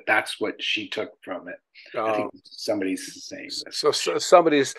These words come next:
Speaker 2: somebody's supposition became
Speaker 1: Somebody's supposition became this. So she's like, "Well, that
Speaker 2: Yeah.
Speaker 1: guy's an asshole." <laughs>
Speaker 2: Yeah, it was just
Speaker 1: I,
Speaker 2: so
Speaker 1: I never
Speaker 2: sad.
Speaker 1: said that. <laughs>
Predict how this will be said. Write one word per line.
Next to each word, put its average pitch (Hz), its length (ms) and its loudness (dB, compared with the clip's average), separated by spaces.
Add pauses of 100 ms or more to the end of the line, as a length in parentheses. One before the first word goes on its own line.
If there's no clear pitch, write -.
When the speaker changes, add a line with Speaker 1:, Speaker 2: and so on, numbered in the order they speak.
(220)
Speaker 2:
somebody's 147 480 2
supposition 127 1000 4
became - 200 -4
Speaker 1:
Somebody's 160 320 10
supposition 110 440 -2
became 117 360 6
this. 107 160 6
So 123 80 4
she's 110 140 0
like, 110 100 0
"Well, 143 120 6
that 110 140 8
Speaker 2:
Yeah. 113 80 8
Speaker 1:
guy's 123 140 6
an 104 80 0
asshole." 117 480 8
<laughs> - 40 -2 (420)
Speaker 2:
Yeah, 175 440 12
it 156 60 12
was 156 140 8
just 147 140 4
Speaker 1:
I, - 40 8
Speaker 2:
so - 120 8
Speaker 1:
I 254 60 10
never 294 280 12
Speaker 2:
sad. - 200 8 (100)
Speaker 1:
said 135 500 6 (200)
that. - 1040 4
<laughs> - 0 -